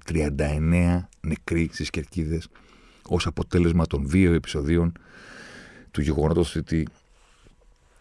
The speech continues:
τους σύνθλιψαν στη γωνία του γηπέδου μαζί με όλα τα υπόλοιπα, το οποίο κατέρευσε, το οποίο ήταν, α, κατάλληλο παντελώς, κερκίδες, ακατάλληλη βελγική αστυνομία, όλα μαζί.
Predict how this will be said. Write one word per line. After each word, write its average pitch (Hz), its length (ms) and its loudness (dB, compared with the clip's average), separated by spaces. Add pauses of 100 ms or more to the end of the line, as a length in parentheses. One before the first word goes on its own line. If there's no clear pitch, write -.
(760)
τους - 200 -6
σύνθλιψαν 73 500 0
στη - 120 -6
γωνία 76 440 0
του 73 100 -10
γηπέδου 71 520 -2 (600)
μαζί 73 220 -4
με 80 120 2
όλα 87 180 4
τα 71 100 -4
υπόλοιπα, 85 360 -2
το - 60 -14
οποίο - 140 -10
κατέρευσε, 80 460 -4
το 82 160 -8
οποίο 80 140 -6
ήταν, 78 200 -6
α, 80 180 -10 (840)
κατάλληλο 95 600 4
παντελώς, 90 760 0
κερκίδες, 95 540 -2
ακατάλληλη 98 420 2
βελγική 90 360 2
αστυνομία, 101 400 2
όλα 123 380 8
μαζί. 92 500 4